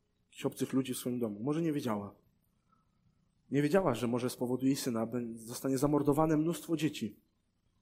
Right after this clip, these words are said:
a ona z mężem będzie musiała uciekać do Egiptu. Nie wiedziała też może, że jej syn będzie opluty, pobity, ubiczowany, a na koniec ukrzyżowany.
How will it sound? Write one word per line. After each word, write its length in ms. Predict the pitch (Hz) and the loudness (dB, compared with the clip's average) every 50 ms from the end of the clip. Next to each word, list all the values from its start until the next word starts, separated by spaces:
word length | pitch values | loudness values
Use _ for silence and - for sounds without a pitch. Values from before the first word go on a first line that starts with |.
| _ _ _ _ _ - | _ _ _ _ _ -4
a 100 | - 135 | 0 2
ona 240 | 120 135 147 160 151 | 4 4 6 4 4
z 60 | 127 | 4
mężem 280 | 143 147 147 135 139 139 | 4 2 2 4 2 2
będzie 180 | 143 135 135 135 | 2 2 0 0
musiała 280 | 135 135 151 143 139 | 0 0 2 2 2
uciekać 320 | 131 131 139 - 147 139 123 | 2 2 0 0 0 2 2
do 120 | 139 135 | 2 2
Egiptu. 440 | 123 123 120 - - - 104 98 - _ _ _ _ _ _ _ _ _ _ _ _ _ _ _ _ _ _ _ _ _ _ _ _ _ _ _ _ _ _ _ _ _ _ _ _ _ - | 2 0 -4 -8 -6 -8 -10 -10 -12 _ _ _ _ _ _ _ _ _ _ _ _ _ _ _ _ _ _ _ _ _ _ _ _ _ _ _ _ _ _ _ _ _ _ _ _ _ 2
Nie 120 | 131 160 147 | 4 6 6
wiedziała 300 | 143 135 185 202 208 202 | 10 12 12 12 12 10
też 160 | 170 147 - | 6 4 4
może, 260 | 139 127 117 127 135 | 4 4 4 4 6
że 100 | 135 156 | 6 6
jej 80 | 139 135 | 6 6
syn 220 | - - 170 160 | 4 2 2 2
będzie 260 | 160 156 143 147 143 | 2 2 4 4 2
opluty, 580 | - 180 - - 175 185 180 - 190 202 208 202 - - - - _ _ | 2 0 2 4 4 6 6 8 6 6 6 4 -4 -10 -20 -20 _ _
pobity, 480 | - - - 151 156 - - 156 160 160 156 - - - - _ _ _ _ _ _ _ _ _ _ _ _ _ _ _ _ _ _ _ _ _ _ _ _ _ _ | -8 -4 -2 -2 0 4 4 6 4 4 2 -4 -16 -20 -20 _ _ _ _ _ _ _ _ _ _ _ _ _ _ _ _ _ _ _ _ _ _ _ _ _ _
ubiczowany, 600 | - 147 143 143 - - 123 - 143 160 160 151 147 | -2 0 0 0 0 2 6 8 8 8 8 6 4
a 100 | 135 131 | 2 2
na 100 | 131 127 | 0 0
koniec 320 | - 147 147 139 131 - | -2 -2 -2 -2 -2 -4
ukrzyżowany. 680 | - - - - 160 165 160 156 160 147 113 107 101 | -8 -12 -10 -6 -2 -2 0 0 0 0 -2 -2 -6